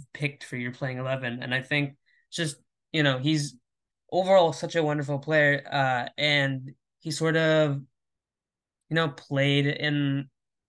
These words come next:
what some would call an unconventional manner, where it wasn't always just about defending the ball. Like, we, we talk about, I, I hate using the term, but baseball, where, you know, just referring to that sort of,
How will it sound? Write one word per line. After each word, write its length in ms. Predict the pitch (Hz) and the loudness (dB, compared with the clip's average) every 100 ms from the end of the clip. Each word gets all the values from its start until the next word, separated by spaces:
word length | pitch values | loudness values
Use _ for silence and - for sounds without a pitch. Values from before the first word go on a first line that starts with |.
| _ _ _ - | _ _ _ -8
what 380 | 143 143 160 - | -4 0 -2 0
some 200 | 180 170 | 0 2
would 160 | 170 | -2
call 220 | - 160 | -2 -2
an 80 | 156 | -2
unconventional 800 | - 151 143 143 139 135 147 131 | -4 -6 -4 -2 0 0 -2 -2
manner, 400 | 135 131 131 131 | 0 2 2 0
where 340 | 131 131 123 127 | -2 -2 -4 -6
it 120 | 131 | -4
wasn't 300 | 135 135 127 | -2 -2 -4
always 260 | 127 131 | -4 -6
just 200 | 127 - | -6 -10
about 240 | 127 123 - 143 | -8 -8 -8 -10
defending 380 | 131 135 127 131 | -4 -4 -4 -6
the 80 | 123 | -4
ball. 240 | 127 123 | -4 -2
Like, 260 | 127 127 _ _ _ _ _ - | -4 -6 _ _ _ _ _ -6
we, 640 | 147 156 156 151 151 151 | 0 2 4 4 2 -2
we 140 | 151 147 | -4 0
talk 240 | 147 143 | 0 0
about, 400 | 151 143 135 139 _ _ _ _ _ _ _ _ _ _ 165 | 2 4 2 0 _ _ _ _ _ _ _ _ _ _ 0
I, 320 | 165 160 - 156 | 2 2 0 0
I 160 | 170 | 0
hate 320 | 151 165 - _ _ _ | 0 -4 -6 _ _ _
using 400 | 151 147 151 156 | -4 -2 0 -2
the 80 | 135 | -4
term, 400 | - 139 131 131 | -4 -2 -2 -4
but 140 | 120 | -4
baseball, 680 | 123 120 123 123 127 123 123 _ _ - - | 0 2 2 0 -2 -4 -4 _ _ -20 -10
where, 520 | 135 135 131 123 - | 0 4 4 4 0
you 80 | 143 | -4
know, 120 | 131 | -4
just 280 | 127 143 - _ - | -2 -4 -6 _ -4
referring 460 | 143 143 147 143 143 | -2 2 2 2 2
to 80 | 147 | 2
that 280 | 135 131 - | 2 0 -4
sort 220 | 135 131 | -4 -4
of, 280 | 127 123 | -4 -6